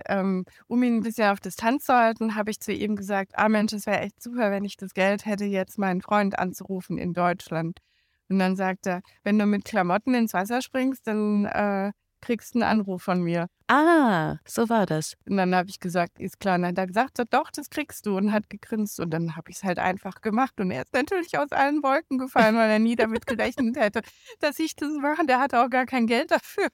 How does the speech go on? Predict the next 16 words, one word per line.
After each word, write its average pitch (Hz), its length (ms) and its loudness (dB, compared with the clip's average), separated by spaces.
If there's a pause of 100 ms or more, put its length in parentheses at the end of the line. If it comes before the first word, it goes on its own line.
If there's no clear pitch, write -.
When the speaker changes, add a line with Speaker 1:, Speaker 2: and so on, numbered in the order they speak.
(340)
Speaker 1:
<laughs> 392 840 0 (880)
Speaker 2:
Verrückte 220 480 0
Deutsche. 214 480 2 (580)
Speaker 1:
Ja, 262 240 6
genau. 226 340 4
Und 208 120 2
deshalb 247 260 -2
bin 240 160 0
ich 233 100 -8
mit 214 120 -4
den 208 100 -4
Klamotten 208 440 -4
durch 208 160 -4
den 214 160 0
Pool 190 260 -2
geschwommen. 170 440 -2